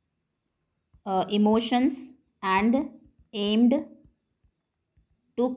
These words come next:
create a sense of, a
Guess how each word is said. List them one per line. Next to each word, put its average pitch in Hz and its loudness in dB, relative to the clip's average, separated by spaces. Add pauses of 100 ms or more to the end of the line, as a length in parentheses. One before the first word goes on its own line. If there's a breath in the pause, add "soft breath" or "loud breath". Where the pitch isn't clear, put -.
(120)
create 220 4
a - 0
sense 214 -2
of, 247 -2 (2000)
a 214 4